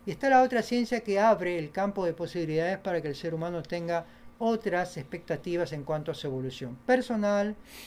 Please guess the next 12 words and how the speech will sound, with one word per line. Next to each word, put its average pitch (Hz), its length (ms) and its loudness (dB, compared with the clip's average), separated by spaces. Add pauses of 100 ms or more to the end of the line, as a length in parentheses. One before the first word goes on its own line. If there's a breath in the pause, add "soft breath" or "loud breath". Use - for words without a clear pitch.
(100)
emocional, 185 640 -2
fisiológica, 165 680 -2
sensorial, 160 540 -4
como 143 240 -6
quieran 135 240 -6
llamarlo. 127 440 -6
Entonces, 247 480 0 (680 loud breath)
es 226 120 0
muy 262 180 2
profundo 226 580 2
todo 196 260 2
esto, 226 400 -2